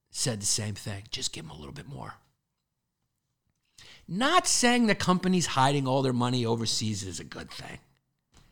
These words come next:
Not saying them avoiding paying their share taxes is a good thing either. And if you get your heads cut off, I guess the last thing you're gonna think is,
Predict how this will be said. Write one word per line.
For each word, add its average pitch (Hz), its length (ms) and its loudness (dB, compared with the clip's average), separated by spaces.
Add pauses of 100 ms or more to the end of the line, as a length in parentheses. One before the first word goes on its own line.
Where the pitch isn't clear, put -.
(520)
Not 160 300 4
saying 156 360 4
them 135 220 2
avoiding 117 480 2
paying 117 340 0
their 113 200 2
share 110 300 -2
taxes 101 560 -8
is 90 60 -12
a 80 60 -16
good 87 240 -14
thing 78 160 -12
either. 78 320 -14 (440)
And 269 160 4
if 277 140 2
you 285 60 4
get 285 160 -2
your 269 100 6
heads 247 220 6
cut 262 180 6
off, 262 460 8 (640)
I 175 160 6
guess 214 340 4
the 170 220 2
last 196 460 6
thing 202 160 4
you're 185 100 4
gonna 165 160 4
think 156 260 0
is, 135 140 -6